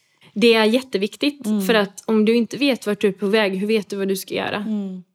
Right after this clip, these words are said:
Speaker 1: Hur vet du vem du vill vara? Hur vet du hur du ska nischa dig? Hur vet du? Alltså,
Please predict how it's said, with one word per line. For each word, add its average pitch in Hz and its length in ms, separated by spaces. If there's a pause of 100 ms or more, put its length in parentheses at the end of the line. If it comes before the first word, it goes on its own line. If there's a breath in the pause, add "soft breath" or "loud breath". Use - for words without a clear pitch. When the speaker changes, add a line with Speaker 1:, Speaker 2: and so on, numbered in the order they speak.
(140)
Speaker 1:
Hur 220 100
vet 202 240
du 226 80
vem 196 280
du 202 100
vill 190 140
vara? 180 320
Hur 196 160
vet 196 280
du 185 100 (220)
hur 196 160
du 185 80
ska 185 180
nischa 190 320
dig? 185 140
Hur 202 140
vet 185 320
du? 175 260 (480 loud breath)
Alltså, 202 400